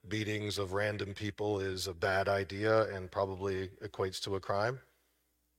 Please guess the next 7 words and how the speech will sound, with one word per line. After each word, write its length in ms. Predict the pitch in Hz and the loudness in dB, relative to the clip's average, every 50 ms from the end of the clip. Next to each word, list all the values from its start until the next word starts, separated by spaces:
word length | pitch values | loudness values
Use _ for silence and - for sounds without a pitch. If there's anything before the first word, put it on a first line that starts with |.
| _ _ _ _ _ _ _ _ _ _ _ _ _ _ _ _ _ _ - | _ _ _ _ _ _ _ _ _ _ _ _ _ _ _ _ _ _ 8
Gallio 440 | 101 127 131 127 127 123 123 135 120 | 12 12 12 12 12 12 10 6 6
paid 300 | - - 139 120 113 - | 6 8 6 6 8 8
no 140 | 131 113 104 | 6 4 4
attention 460 | 104 - - 135 123 127 - 127 113 | 4 2 4 4 4 4 2 2 2
to 140 | 107 113 - | 2 4 4
any 220 | 120 143 131 117 | 6 6 6 6
of 220 | 131 117 - 156 | 4 4 2 0